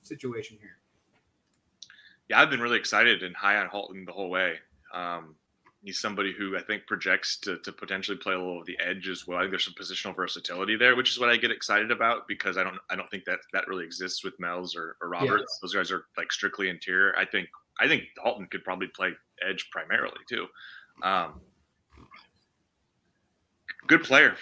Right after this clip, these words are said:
Speaker 2: really good young player. Like, I, I was pretty excited to, again, to watch at Oregon. Um, I, I guess what we'll see now is, is a little bit of the recruit. I mean,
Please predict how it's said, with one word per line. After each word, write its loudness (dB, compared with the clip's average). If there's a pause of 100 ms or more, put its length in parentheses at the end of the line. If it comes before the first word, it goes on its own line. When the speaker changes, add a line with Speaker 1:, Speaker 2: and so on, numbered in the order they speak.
(680)
Speaker 2:
really 2
good 0
young 0
player. 0 (180)
Like, 0
I, 8
I 6
was -2
pretty -4
excited 0
to, -8
again, -2
to -10
watch 0
at -10
Oregon. 0
Um, -2 (200)
I, -2 (100)
I 2
guess 0
what -4
we'll -2
see -6
now 2
is, -2
is -8
a -6
little -4
bit -4
of -4
the -6
recruit. -4
I 2
mean, 0